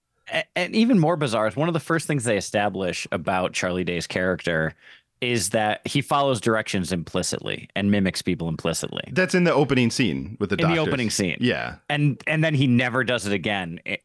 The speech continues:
Speaker 1: except, e-, and it would be incredibly to his advantage to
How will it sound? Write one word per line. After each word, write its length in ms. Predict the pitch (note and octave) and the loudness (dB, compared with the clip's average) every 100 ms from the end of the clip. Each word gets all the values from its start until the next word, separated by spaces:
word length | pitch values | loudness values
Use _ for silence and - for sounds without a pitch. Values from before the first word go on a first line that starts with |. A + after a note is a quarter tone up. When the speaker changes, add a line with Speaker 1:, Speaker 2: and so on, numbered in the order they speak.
| - | -6
Speaker 1:
except, 420 | A#2+ - E3 _ _ _ - | -2 -2 -2 _ _ _ -10
e-, 80 | B2 - | -10 -6
and 280 | D#3 D3+ C#3 | -4 -4 -2
it 120 | D3 | 0
would 160 | D#3+ C#3 - B2+ - - | 0 -2 -10 -18 -8 0
be 360 | D#3+ D#3 D3+ - | 4 4 2 -2
incredibly 640 | C#3 - C4+ B3 E3+ C#3 | -4 -2 -2 0 2 2
to 120 | - | 2
his 120 | A#2+ | 0
advantage 580 | F#2+ E2+ G2 F#2 E2+ D2+ | 0 -2 -2 -2 -4 -2
to 280 | G#2 F#2 E2 | 0 0 0